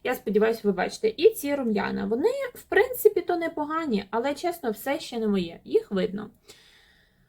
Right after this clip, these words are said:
Просто, розумієте, пігмент —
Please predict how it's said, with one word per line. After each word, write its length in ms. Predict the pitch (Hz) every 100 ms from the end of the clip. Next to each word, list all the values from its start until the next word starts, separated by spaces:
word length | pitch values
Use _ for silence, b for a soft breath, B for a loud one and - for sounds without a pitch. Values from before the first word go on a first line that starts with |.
| b _ -
Просто, 640 | 320 339 - 320 311 - - _ -
розумієте, 440 | 285 294 415 466 262
пігмент — 600 | 254 254 277 453 494